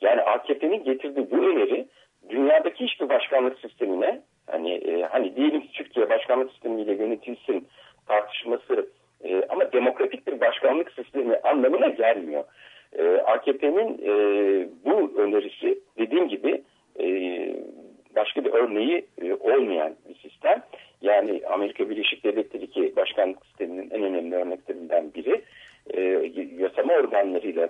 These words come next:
başkan arasında birbirlerini, e, varlığına son verecek bir, e, düzenleme söz konusu değil.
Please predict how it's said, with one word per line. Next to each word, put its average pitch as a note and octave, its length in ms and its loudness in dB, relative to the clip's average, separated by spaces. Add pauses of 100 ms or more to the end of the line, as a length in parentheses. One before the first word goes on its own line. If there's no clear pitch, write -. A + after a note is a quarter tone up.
(120)
başkan - 320 -4
arasında G#2 680 -2 (340)
birbirlerini, B2 720 -2 (200)
e, F#2 100 -4 (2250)
varlığına A#2 460 2
son D3 280 2
verecek G2+ 500 -2 (180)
bir, A#2+ 280 -4
e, G2 360 -2
düzenleme A2 540 -2 (240)
söz - 280 -4
konusu G#2 360 -8
değil. F2 200 -18